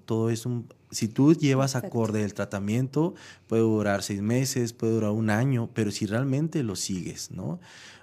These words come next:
Speaker 1: Eh,
Speaker 2: Es que
Speaker 1: muchas
Speaker 2: piensan que es
Speaker 1: veces
Speaker 2: como droga, como
Speaker 1: Ajá,
Speaker 2: ciertas drogas,
Speaker 1: y
Speaker 2: ¿no?
Speaker 1: que va a ser, eh, para toda la vida, ¿no?
Speaker 2: Claro.
Speaker 1: Y esto tiene un inicio y tiene un final.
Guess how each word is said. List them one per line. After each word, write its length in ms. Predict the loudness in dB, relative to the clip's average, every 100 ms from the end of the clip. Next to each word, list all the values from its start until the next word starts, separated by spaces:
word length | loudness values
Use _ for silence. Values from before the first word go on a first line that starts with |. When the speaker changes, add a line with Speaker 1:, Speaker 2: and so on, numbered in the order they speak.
| _ -12
Speaker 1:
Eh, 120 | -8
Speaker 2:
Es 100 | -4
que 60 | -2
Speaker 1:
muchas 40 |
Speaker 2:
piensan 240 | 2 2 2
que 40 |
es 120 | 2 0
Speaker 1:
veces 60 |
Speaker 2:
como 140 | 2 6
droga, 440 | 8 8 8 -2
como 160 | -4 -6
Speaker 1:
Ajá, 80 | -6
Speaker 2:
ciertas 300 | -6 -6 -6
drogas, 300 | -8 -6 -2
Speaker 1:
y 80 | 0
Speaker 2:
¿no? 40 |
Speaker 1:
que 100 | 4
va 80 | 4
a 20 |
ser, 220 | 4 -2 -6 -16 -8
eh, 220 | -4 -2 0
para 160 | 0
toda 160 | 2 0
la 120 | 0
vida, 280 | -4 -6 -8
¿no? 240 | -8 -10
Speaker 2:
Claro. 320 | -8 -8 -8 -4
Speaker 1:
Y 140 | 2 2
esto 240 | 2 -2
tiene 240 | 0 2
un 80 | 2
inicio 480 | 2 2 0 0 -4
y 120 | -4 -6
tiene 240 | -6 -6
un 80 | -6
final. 360 | -6 -6 -8